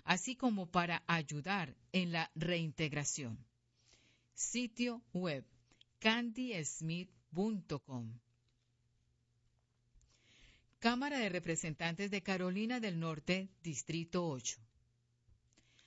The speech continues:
Angela Mitchell, republicana.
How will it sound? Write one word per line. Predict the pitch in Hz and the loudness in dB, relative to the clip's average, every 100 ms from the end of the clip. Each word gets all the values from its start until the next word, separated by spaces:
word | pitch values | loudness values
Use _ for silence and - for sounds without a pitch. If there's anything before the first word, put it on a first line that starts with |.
| _ _ | _ _
Angela | 175 196 208 233 233 | 0 2 0 0 0
Mitchell, | 220 175 - - 78 - - _ _ - | 0 -2 -2 -4 -6 -18 -20 _ _ -8
republicana. | 160 180 180 165 160 - 147 113 92 | 0 0 2 0 -2 0 -2 -2 -10